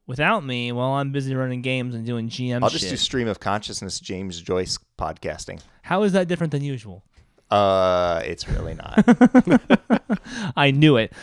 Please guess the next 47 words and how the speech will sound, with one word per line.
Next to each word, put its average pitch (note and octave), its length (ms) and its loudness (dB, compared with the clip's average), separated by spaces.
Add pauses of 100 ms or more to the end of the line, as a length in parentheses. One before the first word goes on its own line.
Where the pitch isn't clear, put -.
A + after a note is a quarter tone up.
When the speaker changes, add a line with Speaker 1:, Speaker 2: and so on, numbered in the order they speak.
(320)
Speaker 1:
All A3+ 140 2
right, G#3+ 200 4
Speaker 2:
I'll E3 80 6
be E3 80 6
Speaker 1:
all E3 60 6
right, D#3 120 6
Speaker 2:
drunker, B2+ 260 4
Speaker 1:
all A#2 60 4
right. A2 200 0
Speaker 2:
I C3 100 0
guess. D3+ 300 0
I'll B2 100 2
be B2 100 -2
drunker. G2+ 480 -6 (340)
Speaker 1:
I, - 220 -2
Speaker 2:
Will - 100 -6
Speaker 1:
is, D#3 140 2
Speaker 2:
be E2 60 -10
the - 100 -4
Speaker 1:
oh, G3+ 180 2
is A2+ 160 -8
there C3+ 120 -4
gonna D#3 160 -2
be D3 100 0
open D#3 220 -2
containers B2 400 -6
allowed F3+ 240 -4
at G3+ 80 -4
this G#3 160 -6
thing? A3 280 -6
I - 60 -10
Speaker 2:
Probably C#3+ 280 4
Speaker 1:
hope F#2+ 40 -4
Speaker 2:
not, F#2 320 -2
but G2 100 0
Speaker 1:
God, C3+ 320 8
Speaker 2:
I A2 40 2
mean, G#2 80 0
Speaker 1:
I - 40 2
Speaker 2:
I - 40 2
Speaker 1:
hope G#2+ 80 0
Speaker 2:
can F2+ 60 -8
just - 100 -6
Speaker 1:
so. G#2+ 80 -2
Speaker 2:
make F#2+ 180 -2
that E2 180 -2
happen. F2 300 -8